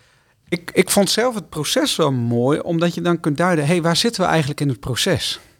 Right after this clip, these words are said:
Oké, we weten elkaar standpunt. Oké, het is in de openheid. Ah, dan zitten we nu bij het machtsbalans. Wie, wie heeft de langste?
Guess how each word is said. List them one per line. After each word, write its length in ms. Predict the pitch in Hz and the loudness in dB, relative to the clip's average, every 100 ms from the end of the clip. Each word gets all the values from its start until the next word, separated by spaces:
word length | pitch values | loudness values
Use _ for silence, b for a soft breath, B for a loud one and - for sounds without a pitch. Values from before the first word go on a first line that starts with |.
| _ _ _ _ _ _ _ _ _ | _ _ _ _ _ _ _ _ _
Oké, 260 | 151 - 127 | -6 0 2
we 120 | 113 | 4
weten 280 | 127 185 202 | 2 2 0
elkaar 280 | 185 170 151 | 0 0 2
standpunt. 460 | 160 151 147 - | 2 2 0 -4
Oké, 220 | - 131 135 | -2 0 0
het 160 | 113 | 0
is 140 | 139 156 | -2 2
in 100 | 156 | 2
de 100 | - | 4
openheid. 520 | 156 160 127 127 - | 0 2 0 -2 -2
Ah, 320 | 139 165 131 117 | 2 2 2 -2
dan 100 | 123 | -2
zitten 240 | 139 127 | -2 2
we 60 | 143 | 2
nu 80 | 160 | 2
bij 100 | 135 | 2
het 100 | 123 | 2
machtsbalans. 720 | 151 - - 98 101 - - b b b b b b _ _ | 0 -2 -6 -4 -4 -6 -10 b b b b b b _ _
Wie, 160 | 127 - | -8 -8
wie 240 | 127 156 156 | 0 2 4
heeft 180 | 151 | 2
de 80 | 143 | 2
langste? 360 | 135 135 - | 2 2 0